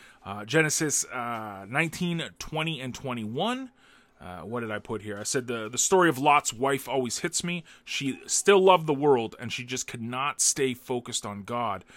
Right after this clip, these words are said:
And it's a mo-, an important message in this day and age to stay focused on God. Uh, love the things of God, not of the world, right? Isn't that the, the, the popular scripture?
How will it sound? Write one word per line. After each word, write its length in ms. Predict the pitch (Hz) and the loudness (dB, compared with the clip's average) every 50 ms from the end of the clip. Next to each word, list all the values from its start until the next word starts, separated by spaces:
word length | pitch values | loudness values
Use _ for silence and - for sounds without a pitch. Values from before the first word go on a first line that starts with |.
| - - _ | -20 -20 _
And 100 | - 107 | -8 -6
it's 120 | 104 - - | -4 -4 -4
a 60 | 110 | -4
mo-, 220 | 110 113 120 - - - | -4 -4 -6 -6 -8 -8
an 140 | 120 117 110 | -6 -6 -4
important 460 | 110 113 - - 143 135 131 123 120 | -6 -6 0 2 2 2 2 2 -2
message 400 | 123 120 - - 120 107 104 110 | -2 -2 -2 -4 -6 -6 -8 -8
in 80 | 107 | -8
this 160 | 110 107 - - | -6 -8 -8 -8
day 180 | 110 101 98 | -8 -8 -8
and 100 | 101 104 | -6 -6
age 360 | 107 110 107 101 98 - - | -4 -4 -4 -6 -8 -10 -12
to 100 | - 98 | -10 -6
stay 300 | 90 - - - 127 127 | -4 -4 -2 0 -2 -2
focused 400 | 123 - 120 107 95 101 95 - | -2 -2 -4 -6 -6 -6 -10 -10
on 160 | 104 95 90 90 | -10 -10 -8 -8
God. 260 | 101 101 98 92 - _ - - - _ _ - | -8 -8 -10 -10 -12 _ -20 -20 -20 _ _ -12
Uh, 220 | 92 98 95 87 | -12 -10 -10 -10
love 320 | 101 113 123 131 131 131 | -4 2 4 4 4 4
the 60 | 127 117 | 0 -6
things 320 | - - 127 123 117 104 | -6 -6 -6 -6 -6 -6
of 260 | - - 117 107 - _ - 101 95 95 _ _ _ - | -6 -8 -8 -8 -8 _ -16 -16 -16 -20 _ _ _ -8
God, 360 | 113 135 127 120 113 110 104 101 | 0 2 4 4 4 2 0 -2
not 200 | 107 107 104 104 | -4 -6 -6 -6
of 120 | 98 95 | -8 -10
the 60 | 98 | -10
world, 460 | 98 104 110 104 101 95 90 85 - - - - - - _ _ _ | -8 -4 -4 -4 -2 -4 -6 -10 -16 -20 -20 -20 -20 -20 _ _ _
right? 200 | 101 101 104 107 - 117 | -8 -6 -6 -6 -6 -8
Isn't 220 | 110 110 107 98 | -8 -8 -8 -8
that 220 | 104 104 98 - | -8 -8 -10 -10
the, 180 | - 101 92 - - | -10 -12 -12 -12 -14
the, 100 | - 98 - _ _ | -16 -16 -16 _ _
the 80 | - - | -20 -14
popular 420 | - - 110 101 - - 95 92 | -6 -4 -4 -4 -4 -8 -12 -12
scripture? 480 | - - - 117 104 - - - 87 | -12 -10 -8 -8 -8 -8 -10 -14 -16